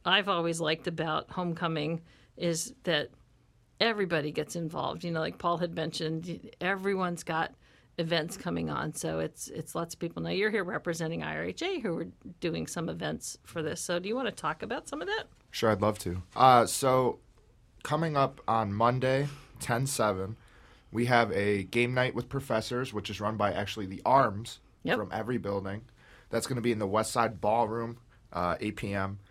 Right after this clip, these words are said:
Speaker 2: It's gonna be a lot of fun. I know they're giving away a couple good prizes, like probably a Switch Lite,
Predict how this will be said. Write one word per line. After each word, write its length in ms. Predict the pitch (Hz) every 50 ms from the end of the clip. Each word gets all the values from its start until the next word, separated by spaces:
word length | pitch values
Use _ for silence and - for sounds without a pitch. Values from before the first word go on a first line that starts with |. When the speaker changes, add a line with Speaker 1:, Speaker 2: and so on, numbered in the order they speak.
| - - - - - -
Speaker 2:
It's 80 | -
gonna 120 | - 196 185
be 60 | 180
a 60 | 160
lot 140 | 151 147 143
of 80 | 139 143
fun. 260 | 139 131 127 131 131
I 60 | 120
know 160 | 117 123 123
they're 80 | 120 120
giving 240 | 104 117 120 117 120
away 340 | 117 110 110 113 110 110 110
a 180 | 98 85 - -
couple 300 | - - 120 101 117 107
good 180 | 110 107 101
prizes, 420 | - 110 107 104 101 101 104 - 98
like 120 | 95 95 - -
probably 300 | - 107 107 101 101 98
a 280 | 95 92 85 82 85 87
Switch 380 | - - 117 110 101 - -
Lite, 400 | 104 104 104 104 101 101 98 98